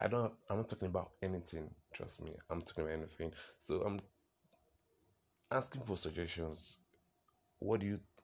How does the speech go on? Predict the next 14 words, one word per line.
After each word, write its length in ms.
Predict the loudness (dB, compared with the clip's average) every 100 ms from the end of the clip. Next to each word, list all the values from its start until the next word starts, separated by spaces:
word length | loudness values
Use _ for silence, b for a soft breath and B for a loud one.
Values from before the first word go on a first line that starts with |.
| 2
guys 460 | 6 8 6 0 -4
think 240 | -2 0
we 60 | -4
should 100 | 0
talk 160 | 0
about? 500 | 2 2 4 4 2 -2 -10 -10
What 180 | -2 0
do 60 | 2
you 60 |
want 120 | 0
us 140 | -2 -4
to 60 |
talk 180 | -2 -2
about? 400 | -2 2 2 2